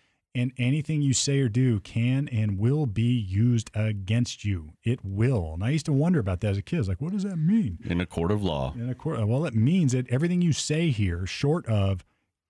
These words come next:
Speaker 1: "I want a lawyer," will be used against you. So short of that. So even if you say, "Is there anything in the back of your car?" No. Guess what? They're gonna testify later on. And then I asked him, "Was there anything in the back of his car?"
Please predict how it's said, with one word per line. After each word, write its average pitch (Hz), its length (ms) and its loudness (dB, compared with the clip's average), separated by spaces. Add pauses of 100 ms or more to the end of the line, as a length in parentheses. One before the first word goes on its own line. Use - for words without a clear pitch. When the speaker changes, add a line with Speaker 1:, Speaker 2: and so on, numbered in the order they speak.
(160)
Speaker 1:
"I 120 120 -2
want 127 180 2
a 110 60 2
lawyer," 107 420 0 (960)
will 104 120 -2
be 98 100 -6
used 98 180 -4
against 85 320 -8
you. 78 220 -16
So 107 240 -6
short 165 460 -2
of 120 100 0
that. 117 240 -2
So 113 200 -2 (440)
even 190 220 2
if 165 100 0
you 170 100 4
say, 143 280 2
"Is 113 80 2
there 143 80 2
anything 143 160 2
in 127 40 2
the 117 40 2
back 131 180 0
of 120 80 -2
your 113 100 2
car?" 101 480 0 (100)
No. 107 480 0 (1500)
Guess 131 220 -2
what? 131 300 -2 (340)
They're 110 120 0
gonna 123 160 2
testify 113 540 -2
later 101 400 0
on. 151 340 -2 (320)
And 104 120 0
then 117 100 2
I 151 120 0
asked 196 260 -2
him, 85 80 -8
"Was 82 120 -6
there 117 100 0
anything 127 160 2
in 127 40 4
the 123 60 2
back 127 220 0
of 131 60 -4
his 127 100 -4
car?" 117 400 -6